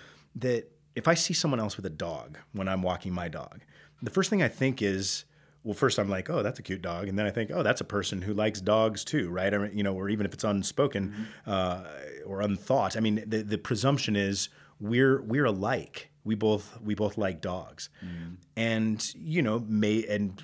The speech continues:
Speaker 1: of course, dog lovers come in all shapes and sizes. But my guess, and, and sometimes you'll start talking to that person because the dog starts sniffing, and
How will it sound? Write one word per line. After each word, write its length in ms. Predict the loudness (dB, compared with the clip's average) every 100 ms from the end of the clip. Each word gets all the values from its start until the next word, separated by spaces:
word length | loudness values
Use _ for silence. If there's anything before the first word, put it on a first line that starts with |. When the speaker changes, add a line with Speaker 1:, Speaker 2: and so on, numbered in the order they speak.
| -14
Speaker 1:
of 140 | -12 0
course, 240 | 2 2
dog 440 | -2 2 4 4 4
lovers 420 | 4 4 2 0
come 160 | 0
in 80 | 2
all 140 | 2 2
shapes 340 | 2 2 0
and 100 | -4
sizes. 480 | -2 -2 0 -2 -4 -10 -20 -20 -14
But 600 | 0 2 2 0 -4 -4 -4
my 240 | 2 4
guess, 560 | 4 2 2 0 -2 -4 -4
and, 380 | -2 2 2 4
and 160 | 2
sometimes 320 | 2 2 2
you'll 100 | 2
start 240 | 2 2 2
talking 280 | -2 -2 0
to 40 |
that 180 | 0 -2
person 260 | -4 -2 -2
because 220 | 0 -2
the 80 | 0
dog 260 | -2 -2
starts 300 | -2 -2 0
sniffing, 380 | -4 -4 -4 -6 -8 -20 -20 -8
and 540 | -2 0 2 0 -2